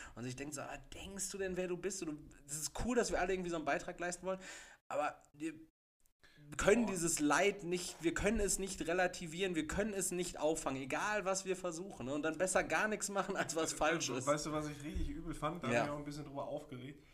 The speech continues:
Speaker 2: Ähm, also ich bin ja momentan Social Media Account Manager.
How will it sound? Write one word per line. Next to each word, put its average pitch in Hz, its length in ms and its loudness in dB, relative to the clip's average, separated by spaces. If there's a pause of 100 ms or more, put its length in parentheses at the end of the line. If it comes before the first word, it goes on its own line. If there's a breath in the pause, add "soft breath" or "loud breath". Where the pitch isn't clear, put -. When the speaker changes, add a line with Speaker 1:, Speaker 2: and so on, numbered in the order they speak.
(280 loud breath)
Speaker 2:
Ähm, 131 520 -4 (300)
also 131 180 -6
ich 143 180 -6
bin 147 160 -6
ja 139 160 2
momentan 143 440 -6
Social 147 360 -6
Media 165 280 -6
Account 160 440 -6
Manager. 190 600 -4